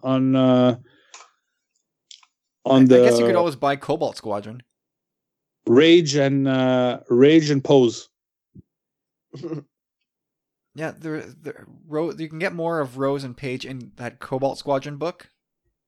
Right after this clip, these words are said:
Speaker 2: which came out right before The Last Jedi. But yeah, there's not much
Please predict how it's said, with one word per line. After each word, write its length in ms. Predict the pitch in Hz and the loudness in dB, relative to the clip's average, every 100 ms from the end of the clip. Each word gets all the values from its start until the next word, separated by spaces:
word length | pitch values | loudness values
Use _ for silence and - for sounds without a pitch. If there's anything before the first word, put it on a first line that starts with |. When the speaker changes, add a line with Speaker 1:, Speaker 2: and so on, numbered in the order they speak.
| _ _ | _ _
Speaker 2:
which 200 | 131 - | -20 -18
came 160 | - 123 | -14 -12
out 200 | 120 98 _ _ | -12 _ _ _
right 220 | - 143 139 | -10 -8 -10
before 600 | 131 - 127 127 123 117 | -20 -12 -8 -6 -6 -8
The 100 | 113 | -8
Last 280 | 107 110 - | -8 -8 -8
Jedi. 360 | 123 135 143 _ _ _ _ _ _ _ - | -8 -8 -10 _ _ _ _ _ _ _ -18
But 120 | 135 | -8
yeah, 140 | 180 | -6
there's 180 | 175 143 | -6 -6
not 180 | 160 - | -8 -8
much 340 | 214 208 - | -10 -10 -12